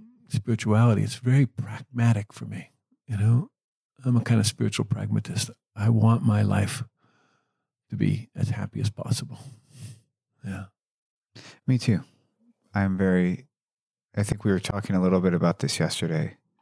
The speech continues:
Speaker 2: when one of the microphones broke, <laughs> which is I am not attached to much but results,
Speaker 1: Huh.
Speaker 2: you know? And so, like I told you, like, I don't conceptually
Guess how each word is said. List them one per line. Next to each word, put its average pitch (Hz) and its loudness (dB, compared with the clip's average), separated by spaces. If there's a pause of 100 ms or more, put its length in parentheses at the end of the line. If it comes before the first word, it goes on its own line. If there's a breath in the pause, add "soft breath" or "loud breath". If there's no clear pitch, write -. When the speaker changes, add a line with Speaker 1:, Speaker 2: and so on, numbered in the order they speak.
(120)
Speaker 2:
when 78 -2
one 85 0
of 92 2
the 82 -2
microphones 82 0
broke, 82 -2
<laughs> - -10
which 92 -4
is 85 0 (220)
I 98 2
am 87 0 (240)
not 90 0
attached 92 -2
to 82 0 (920)
much 98 0
but - -2
results, 82 -2 (260)
Speaker 1:
Huh. 117 -2 (280)
Speaker 2:
you 92 0
know? 85 0
And 85 -2
so, 82 0 (720)
like - -10
I - -2
told 110 0
you, 85 -2
like, 82 -2
I 85 2
don't 90 2 (960)
conceptually 92 2